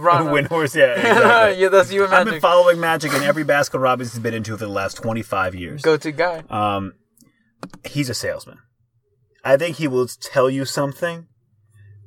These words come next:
Speaker 2: and it may be, like, eighty percent true, where it's like, let's say if you, like, "Yeah, I can, we can make this happen." Then you go back to your I T team, like, "Can we make this happen?"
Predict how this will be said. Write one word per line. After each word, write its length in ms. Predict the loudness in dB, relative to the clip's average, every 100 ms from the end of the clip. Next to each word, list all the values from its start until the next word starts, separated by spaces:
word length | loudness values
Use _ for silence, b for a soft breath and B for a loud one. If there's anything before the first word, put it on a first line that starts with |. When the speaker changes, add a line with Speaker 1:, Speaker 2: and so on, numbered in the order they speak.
| -12 -4
Speaker 2:
and 200 | 0 0
it 120 | -2
may 280 | 0 2 2
be, 240 | 0 0
like, 340 | 4 4 4 -6
eighty 240 | -6 -4 -4
percent 440 | -6 -4 -4 -4
true, 440 | -8 -2 0 -2 -8 _ _ _ _ _ _ _
where 240 | 4 6 6
it's 160 | 4
like, 320 | 4 4 2 _ _ _ _ _ _ _ _ _ _ -4
let's 240 | -2 -2
say 140 | -2
if 100 | -2
you, 180 | -2 2
like, 180 | 2 2
"Yeah, 140 | -2 0
I 120 | 0
can, 220 | -2 -6
we 120 | -6
can 140 | -4 -4
make 160 | -4
this 140 | -6 -2
happen." 400 | 0 0 -2 -2
Then 100 | -2
you 60 |
go 100 | 2
back 180 | 4 2
to 100 | 2
your 80 | 2
I 140 | 2
T 240 | -2 -6 -6
team, 260 | -6 0
like, 180 | 0 0
"Can 120 | -2
we 80 | -2
make 160 | -2 -6
this 120 | 0
happen?" 440 | 0 2 -2 -6